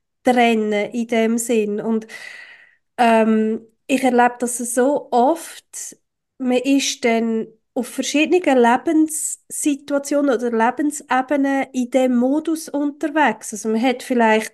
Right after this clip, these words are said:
einen Job, man ist vielleicht Mami und man hat vielleicht noch einen Partner. Und in allen drei Lebensbereichen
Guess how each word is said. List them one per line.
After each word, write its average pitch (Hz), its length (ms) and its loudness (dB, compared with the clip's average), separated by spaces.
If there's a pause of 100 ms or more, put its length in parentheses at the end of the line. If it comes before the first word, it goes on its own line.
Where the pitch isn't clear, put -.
einen 311 180 2
Job, 240 480 -2 (300)
man 240 120 0
ist 277 180 -2
vielleicht 262 500 2
Mami 240 540 0 (180)
und 226 140 -2
man 226 120 0
hat 240 180 0
vielleicht 226 460 0
noch 214 160 2
einen 202 80 -18
Partner. 190 580 0 (580)
Und 247 200 -2
in 233 400 -4 (100)
allen 294 400 8
drei 302 260 4
Lebensbereichen 254 1040 0